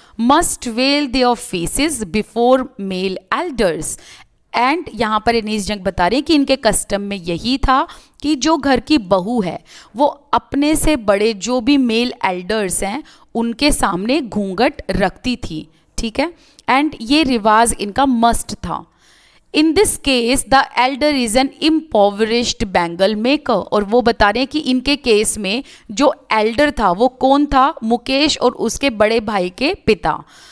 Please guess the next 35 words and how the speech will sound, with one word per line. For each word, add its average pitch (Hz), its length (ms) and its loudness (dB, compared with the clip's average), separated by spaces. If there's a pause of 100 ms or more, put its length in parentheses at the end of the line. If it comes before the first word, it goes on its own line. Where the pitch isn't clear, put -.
(320)
ठीक 294 180 2
है? 311 100 4
और 262 260 2
वो 277 160 0
क्या 277 380 0
थे? 320 100 2
वो 254 180 0
बैंगल 190 440 0
मेकर 233 400 -2 (100)
थे 214 140 -4 (200)
और 247 100 6
एक 339 200 -2 (100)
impoverished 247 880 0
ba-, 196 300 -4
बैंगल 214 400 0
मेकर 180 420 -4
थे, 196 60 -4
मतलब 226 200 -2
बहुत 233 460 0
ही 294 60 2
गरीब। 185 520 -2 (320)
तो 381 60 2
यहाँ 320 320 0
ये 403 160 6
यूँ 269 240 2
बताना 214 440 2
चाह 170 260 -4
रही 170 140 -8
हैं 220 200 -2 (340)
कि, 392 200 6 (420)
अ, 214 280 4
जो 220 260 0
उनके 349 420 2
घर 240 380 2
में 190 260 -4